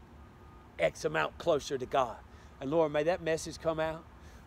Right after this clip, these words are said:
through our performance, through our love for one another, for our money system,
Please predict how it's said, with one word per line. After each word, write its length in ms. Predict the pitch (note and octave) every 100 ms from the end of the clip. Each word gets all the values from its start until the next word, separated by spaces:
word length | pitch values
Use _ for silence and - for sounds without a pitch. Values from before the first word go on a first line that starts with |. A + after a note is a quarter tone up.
| -
through 100 | D3
our 100 | B2+
performance, 680 | B2+ - E3 E3 D#3+ C#3+ -
through 120 | D3
our 80 | C3
love 240 | D#3 D#3+
for 80 | D#3
one 200 | D#3 D#3
another, 400 | D3+ D#3 D#3 D3+ - - - - - -
for 120 | - C#3+
our 100 | B2
money 280 | D3 D#3+
system, 520 | D3+ - F3 C#3+ F3